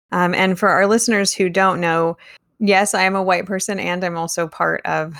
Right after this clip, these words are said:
a Hispanic family. My children are multicultural. My husband is, uh, from, his family, uh, is originally from Nicaragua. Um, so this is a topic that's very close to my heart. Uh, Victor, why don't you tell our listeners a little bit more about you and how you came to have this specialization with this particular population?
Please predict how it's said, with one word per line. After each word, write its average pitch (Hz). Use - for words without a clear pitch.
a 165
Hispanic 165
family. 156
My 160
children 156
are 151
multicultural. 151
My 151
husband 147
is, 151
uh, 156
from, 156
his 170
family, 165
uh, 156
is 156
originally 156
from 156
Nicaragua. 151
Um, 165
so 175
this 170
is 160
a 160
topic 156
that's 147
very 190
close -
to -
my 147
heart. 147
Uh, 165
Victor, 190
why 196
don't 262
you 208
tell 185
our 165
listeners 165
a 156
little 160
bit 160
more 156
about 156
you 165
and 175
how 170
you 165
came 160
to 151
have 156
this 156
specialization 151
with 147
this 156
particular 151
population? 202